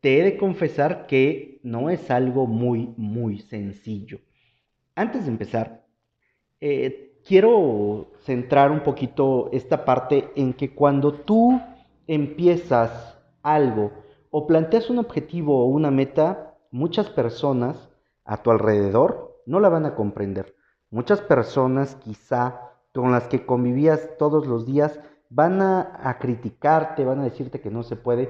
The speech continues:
o van a esperar a que fracases porque ellos no lo han conseguido. Simplemente están esperando a ver en qué momento te van a decir, "¿Ves? Te lo dije, esa idea que tú tenías no iba a funcionar,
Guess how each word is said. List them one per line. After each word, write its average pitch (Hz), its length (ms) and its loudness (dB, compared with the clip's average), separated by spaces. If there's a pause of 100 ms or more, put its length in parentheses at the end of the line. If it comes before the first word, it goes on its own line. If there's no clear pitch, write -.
(300)
o 127 100 -2
van 208 140 2
a 294 60 2
esperar 151 500 2
a 226 120 2
que - 120 -4
fracases 160 580 -4
porque - 320 -10
ellos 180 240 -6
no 165 140 -4
lo 175 80 -2
han 165 80 -6
conseguido. 165 680 -6 (340)
Simplemente 214 760 2
están 190 360 2
esperando 160 500 4
a 156 40 4
ver 160 120 4
en 151 140 2
qué 180 140 4
momento 165 440 2
te 165 80 2
van 147 120 4
a 143 80 0
decir, - 500 -4
"¿Ves? 185 460 6
Te 139 100 4
lo 120 120 4
dije, 151 520 -4 (240)
esa 202 240 2
idea 208 260 4
que 208 140 -2
tú 185 140 -4
tenías 196 580 0
no 151 220 0
iba 196 180 2
a - 40 -8
funcionar, 117 760 -2